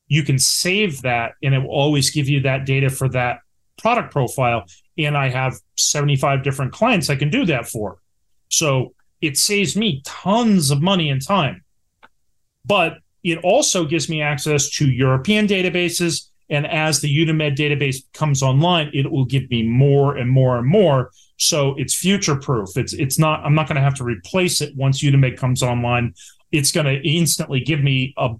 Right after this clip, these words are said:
a funnel of much more data than I can handle, uh, once Unimed's really pumping out that information. And it already, I believe, gives me the Australian information and Canadian information. So I'm getting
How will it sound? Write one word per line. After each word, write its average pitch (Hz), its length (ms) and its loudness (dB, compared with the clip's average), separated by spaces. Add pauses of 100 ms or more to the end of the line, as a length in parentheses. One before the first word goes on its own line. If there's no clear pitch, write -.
(180)
a 123 60 -4
funnel 160 560 0
of 127 120 -2
much 143 220 0
more 139 140 2
data 131 280 2
than 123 120 -2
I 113 80 -4
can 110 160 -8
handle, 147 640 0 (600)
uh, 139 220 4
once 147 300 0
Unimed's 143 600 0
really 147 460 0
pumping 156 300 -2
out 135 160 2
that 127 120 0
information. 151 580 -2
And 139 140 -2
it 139 80 2
already, 147 440 2
I 135 40 0
believe, 135 280 -2
gives 135 220 -2
me 135 100 4
the 127 100 2
Australian 135 640 2
information 127 720 -2 (320)
and 139 100 2
Canadian 135 420 2
information. 131 600 2
So - 180 0
I'm 135 120 4
getting 170 440 0